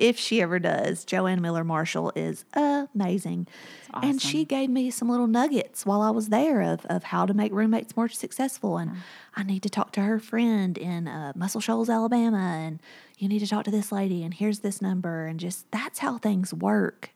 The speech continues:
Speaker 1: It's through
Speaker 2: Yes.
Speaker 1: connections that you made. They know somebody that you need to talk to, and you can gain some wisdom from.
Speaker 2: Yeah,
Speaker 1: So
Speaker 2: and that's huge. And that's where we go back, like, talk to people, ask questions.
Speaker 1: Yes.
Speaker 2: She was the one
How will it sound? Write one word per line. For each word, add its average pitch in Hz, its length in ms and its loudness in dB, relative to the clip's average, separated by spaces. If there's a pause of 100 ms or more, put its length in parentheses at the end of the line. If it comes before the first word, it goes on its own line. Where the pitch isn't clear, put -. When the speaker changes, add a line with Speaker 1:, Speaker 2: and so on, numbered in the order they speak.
Speaker 1:
It's - 160 -6
through 190 160 0
Speaker 2:
Yes. 175 80 0
Speaker 1:
connections 190 540 0
that - 180 -2
you 170 140 -2
made. 175 580 0 (400)
They 190 180 4
know 202 160 4
somebody 170 420 -2
that - 160 -4
you 175 120 -4
need 165 160 -6
to 165 60 -10
talk - 320 -2
to, 180 100 -8
and 160 420 -6
you 160 80 -8
can 165 260 -8
gain 160 320 -8
some 175 440 -6 (200)
wisdom 170 480 -6
from. - 380 -8
Speaker 2:
Yeah, - 180 -2
Speaker 1:
So - 120 0
Speaker 2:
and 202 140 0
that's 233 160 2
huge. 311 260 -2
And 190 100 2
that's 180 240 -4
where 180 80 0
we 185 60 0
go 196 80 0
back, 214 280 -4
like, - 180 -12
talk 175 300 -6
to - 80 -20
people, 147 280 -10
ask 147 260 -12
questions. 247 640 0
Speaker 1:
Yes. 170 460 -6
Speaker 2:
She 349 400 -2
was 370 160 -2
the 170 140 -2
one 160 540 -2